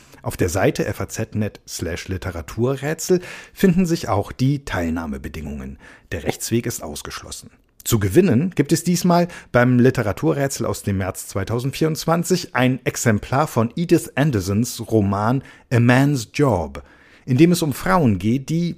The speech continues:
wie die Autorin selbst, im Zweiten Weltkrieg Arbeiten übernommen haben,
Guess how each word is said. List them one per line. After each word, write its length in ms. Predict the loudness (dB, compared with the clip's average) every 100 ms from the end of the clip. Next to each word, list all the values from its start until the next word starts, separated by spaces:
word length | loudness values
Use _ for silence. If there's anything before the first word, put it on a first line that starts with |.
| -6
wie 120 | -6
die 160 | -4 -4
Autorin 540 | -4 0 0 2 2
selbst, 540 | 2 0 0 -2 -8 -2
im 240 | -2 -2
Zweiten 400 | -2 -2 0 0
Weltkrieg 520 | -2 -4 -4 -6 -4 -2
Arbeiten 480 | 0 0 -2 -2
übernommen 520 | 0 2 2 2 0 -2
haben, 300 | -4 -4